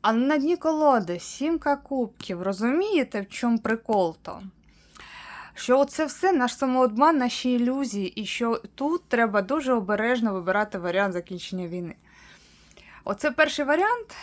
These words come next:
У мене багато знайомих каже: «Вже ми не хочемо ніяких деокупацій, нам все одно, нам нічого не треба». І я хочу, щоб суспільство розуміло, люди, які не мають відношення до окупованих територій, зовсім ніяких, вони хочуть, щоб просто закінчились обстріли і почався мир.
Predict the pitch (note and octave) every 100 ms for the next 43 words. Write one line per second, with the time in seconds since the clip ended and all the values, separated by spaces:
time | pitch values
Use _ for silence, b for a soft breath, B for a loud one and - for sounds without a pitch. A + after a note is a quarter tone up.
0 | B3+ A3 G#3+ D4 D#4 A3+ B3+ C4+ C#4 A3+
1 | G#3+ A#3+ D4 F4+ D#4+ - C#4+ G3 F3+ F3
2 | A#3+ D#4 D4 C#4+ D#4 D#4 C4+ C4 B3 A#3+
3 | B3 A#3 A#3 B3 A#3 B3+ D#4+ F4 F4 F#3+
4 | G3 A3 - A#3 A3+ D4+ C4 A3 G#3+ -
5 | C4 B3 A#3 A3 F#3 D3 D3 - _ -
6 | B B B B - - F4 - C4 A#3+
7 | C4 A#3 - B3+ - C#4+ C#4 B3 A#3+ B3
8 | A#3 F#3 G3+ G#3+ G3+ G3 G3+ A3+ A#3 A#3+
9 | F#3 G3+ G3 G#3+ G3 F3+ F3 F#3 G3 A3+
10 | G#3 G#3 - A3+ B3+ F4+ A#3 D3 E3+ A3
11 | - F3+ F#3+ A3 G3 C#3 - - - B
12 | B B A3 C#4 D4+ C#4 A#3 B3 B3+ C4
13 | A3 G#3+ A#3+ A3 A3+ G#3 - - - G#3
14 | F#3+ F3 E3+ F3 A#3 A3+ G3+ D#3+